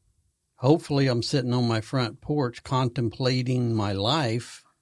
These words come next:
What do you want to have achieved?"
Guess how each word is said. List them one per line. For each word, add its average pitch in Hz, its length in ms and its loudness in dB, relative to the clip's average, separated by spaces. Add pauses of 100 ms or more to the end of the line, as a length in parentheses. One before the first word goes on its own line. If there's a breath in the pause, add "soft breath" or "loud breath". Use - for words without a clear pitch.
(140)
What 139 180 4
do 139 80 4
you 139 160 2
want 123 340 -2
to 123 140 -4
have 110 260 -2
achieved?" 110 800 -10